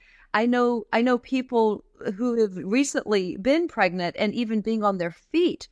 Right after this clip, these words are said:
for long periods is difficult. And yet Mary likely walked the entire way. I think as we go further into, this is chapter six, that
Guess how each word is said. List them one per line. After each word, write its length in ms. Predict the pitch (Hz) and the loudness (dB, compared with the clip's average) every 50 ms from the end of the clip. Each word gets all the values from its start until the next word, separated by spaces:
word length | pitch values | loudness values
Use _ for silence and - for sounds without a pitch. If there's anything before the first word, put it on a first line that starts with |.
| _ _ _ _ _ | _ _ _ _ _
for 120 | 226 220 | 0 2
long 240 | 208 196 185 190 190 | 2 4 2 2 0
periods 580 | 185 - - 202 185 180 175 170 160 156 - - _ | -4 -4 0 0 2 2 0 -2 -6 -8 -12 -6 _
is 180 | - 196 170 | -4 -4 -4
difficult. 680 | 165 - 185 175 - 190 185 - - 175 156 151 - - _ _ _ _ _ _ _ _ _ - | -2 -2 -2 -2 -2 -6 -8 -6 -4 -2 -2 -2 -4 -6 _ _ _ _ _ _ _ _ _ 0
And 120 | 247 240 | 2 2
yet 160 | 247 254 - - 226 _ _ _ | 0 -2 -6 -10 -16 _ _ _
Mary 180 | - 320 302 247 | -2 0 0 0
likely 540 | 226 214 220 240 277 302 - - 277 262 | 0 0 0 -2 -2 -4 -4 -4 -2 -2
walked 560 | 226 196 185 208 240 269 269 - - _ - - - | -2 -2 0 2 2 2 2 0 -4 _ -18 -8 -6
the 140 | 226 - - | -6 -4 -2
entire 680 | 208 214 208 - - - - 233 233 247 262 262 247 233 | -2 -2 -2 -4 -10 -8 -4 -4 -2 0 0 0 0 0
way. 500 | 196 196 202 214 233 226 - 151 170 - _ _ _ - - - - - - - - _ _ _ _ _ _ _ _ _ _ _ | -2 -2 -4 -4 -6 -8 -10 -12 -16 -18 _ _ _ -20 -20 -20 -20 -20 -20 -20 -20 _ _ _ _ _ _ _ _ _ _ _
I 200 | 226 233 269 320 | 2 2 2 2
think 380 | 311 - - 320 311 330 330 - - - - | 0 -2 0 0 0 0 -2 -4 -8 -2 -2
as 160 | 233 220 214 | -2 0 0
we 220 | 208 233 226 220 - 185 185 175 170 165 _ | -2 -2 -2 -2 -4 -6 -8 -8 -10 -2 _
go 220 | - 220 226 240 | 2 2 2 2
further 440 | 233 - 233 226 226 220 240 233 233 | 0 -2 -4 -2 -2 0 0 0 0
into, 540 | - - 220 220 - _ - 202 196 180 - | -2 -2 -4 -4 -6 _ -6 -4 -4 -4 -4
this 220 | 180 208 214 - 220 | -6 -6 -6 -4 -6
is 100 | 202 - | -8 -8
chapter 460 | - - 214 220 226 - - 196 180 | -4 -2 -2 -2 -2 -4 -6 -6 -6
six, 500 | - - - 220 220 202 - - - - - _ _ _ _ _ _ | -6 -2 0 2 2 0 -2 -6 -12 -16 -18 _ _ _ _ _ _
that 300 | 240 233 226 220 - | 2 4 4 2 0